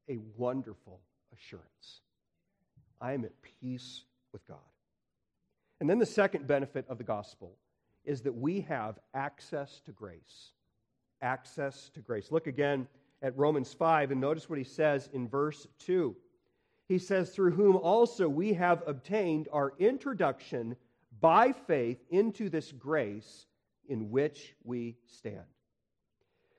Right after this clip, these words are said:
Now, the Greek term that's translated here as introduction or access in a lot of translations is prosagoge. And, um, a-, and it's a fascinating term in this context because it's a term that often describes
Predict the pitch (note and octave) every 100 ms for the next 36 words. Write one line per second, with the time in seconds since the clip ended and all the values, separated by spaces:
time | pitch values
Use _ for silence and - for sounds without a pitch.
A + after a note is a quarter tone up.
0 | _ - G#3 G3 F#3+ D#4+ C#4 B3+ G#3 E3+
1 | E3+ - - A3 A#3+ F#3 G3 E3 D#3 E3
2 | F#3+ F3 D#3 - A#3 B3 G3 F#3 - A3+
3 | A#3+ G3+ E3 D#3+ F#3+ A3 - - E3 G3
4 | - E3 D#3 D#3 G#3 F3+ F#3+ E3 C3 B2
5 | A#2 D3+ D3+ - _ _ _ - F#3 F3
6 | - - A3+ A#3+ A#3 - F#3+ A3+ E3+ C3
7 | G#2+ G2+ _ F#3 F#3 F3+ F#3+ E3 - _
8 | - A3+ A3 A3+ A3 - D4 E4+ E4+ D#4
9 | A3+ A3 A3 F#3 - G3+ G3 E3 C3 -
10 | G#3 G3 A3 - - - A3 G#3+ - D4+
11 | D#4 F#3 F3+ F3+ A#3 C#4 E4 C#4+ - -
12 | F3+ D#3+ D#3 -